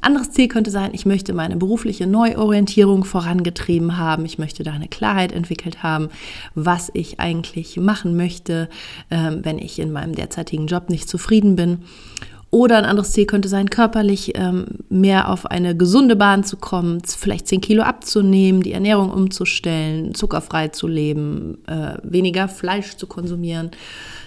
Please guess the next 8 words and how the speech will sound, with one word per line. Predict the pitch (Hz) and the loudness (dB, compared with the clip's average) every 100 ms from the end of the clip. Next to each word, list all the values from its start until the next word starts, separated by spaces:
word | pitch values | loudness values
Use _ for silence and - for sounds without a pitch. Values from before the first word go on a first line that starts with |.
| - | -8
Ja, | 196 220 233 - - | -2 -2 -4 -12 -2
da | 185 190 | 6 6
eine | 202 180 175 | 6 4 2
neue | 175 165 160 - 165 | 2 2 0 -2 -2
Richtung | 170 185 190 175 | -2 -2 -4 -4
zu | 175 165 | -6 -6
wählen. | 165 160 165 | -6 -6 -4
Oder | 185 202 | 0 0